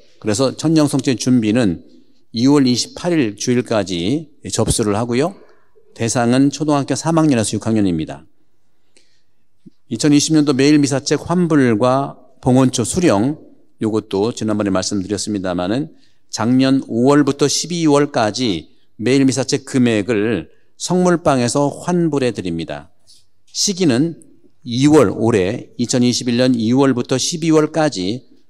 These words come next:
성물방 업무 시간에, 셋째 주 주일이죠. 업무 시간에 성물방에 수령할 수 있고요.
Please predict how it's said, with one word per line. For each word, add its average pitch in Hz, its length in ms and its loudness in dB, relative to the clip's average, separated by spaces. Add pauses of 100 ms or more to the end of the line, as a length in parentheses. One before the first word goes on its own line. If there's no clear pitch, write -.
성물방 170 640 2
업무 139 300 2
시간에, 82 540 -4 (420)
셋째 175 500 -2
주 135 200 -2
주일이죠. 104 840 -2
업무 104 280 0
시간에 101 480 -4
성물방에 139 580 0
수령할 113 420 -6
수 - 120 -8
있고요. 120 440 -2